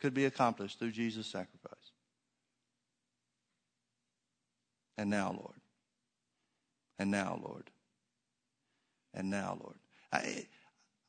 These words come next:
I hope, I don't know how it works, but I hope when we get to heaven, we'll see all the wonderful things we prayed in other tongues.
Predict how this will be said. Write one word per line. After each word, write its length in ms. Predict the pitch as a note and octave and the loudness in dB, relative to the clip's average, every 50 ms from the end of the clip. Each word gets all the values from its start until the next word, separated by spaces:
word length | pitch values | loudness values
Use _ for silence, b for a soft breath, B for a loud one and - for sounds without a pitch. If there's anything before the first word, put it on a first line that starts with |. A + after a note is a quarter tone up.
| _ - | _ 8
I 180 | F3+ G#3+ A#3 | 10 10 12
hope, 300 | F#3 F3 F#3+ D3 G#2 - | 12 10 8 8 8 8
I 80 | C3 D#3+ | 6 8
don't 140 | D#3+ E3 D3+ | 8 8 6
know 60 | D3 | 8
how 140 | D#3 D#3 D3+ | 10 8 8
it 80 | - | 8
works, 220 | C3+ B2+ A#2+ A#2 - | 8 6 4 4 4
but 120 | - D#3 | 2 2
I 40 | E3 | 2
hope 260 | E3+ D#3+ E3 D#3+ - | 4 4 2 4 4
when 100 | D#3 D3 | 4 6
we 100 | C#3 C3+ | 6 6
get 120 | B2+ C#3 B2+ | 4 2 0
to 60 | B2+ | 4
heaven, 280 | C3 C#3 A#2 A2+ A2+ B B B B B | 2 2 4 2 -2 B B B B B
we'll 140 | B2+ C#3 D3 | 2 4 4
see 220 | - - D3 C#3 | 4 2 2 4
all 100 | C3 C3 | 4 4
the 80 | A#2 B2 | 4 4
wonderful 340 | B2 C3+ C#3 C3+ B2 C3 B2 | 4 4 4 4 0 -2 0
things 220 | C#3 C3 B2 G#2 | 2 2 2 2
we 120 | A2+ A2+ | 0 -4
prayed 260 | A2+ - B2 A#2 A2+ G#2 | -2 0 0 0 2 2
in 80 | G#2 | 0
other 160 | G2 G2 G2 | 0 0 -2
tongues. 400 | F#2+ - G2 F2 E2+ - - - | -4 -4 -6 -6 -6 -10 -14 -20